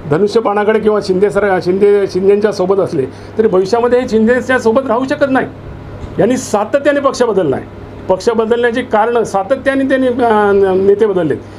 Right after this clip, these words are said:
त्याची कारणं त्यांनी राजकारण हे व्यवसाय म्हणून करतायत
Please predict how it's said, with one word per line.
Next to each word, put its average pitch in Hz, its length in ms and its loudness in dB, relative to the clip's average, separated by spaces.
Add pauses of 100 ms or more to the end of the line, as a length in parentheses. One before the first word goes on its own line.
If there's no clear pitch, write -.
(140)
त्याची 185 240 0
कारणं 185 420 0 (360)
त्यांनी 175 280 2
राजकारण 185 840 0
हे 160 180 2 (440)
व्यवसाय 156 400 0
म्हणून 214 240 0
करतायत 170 360 0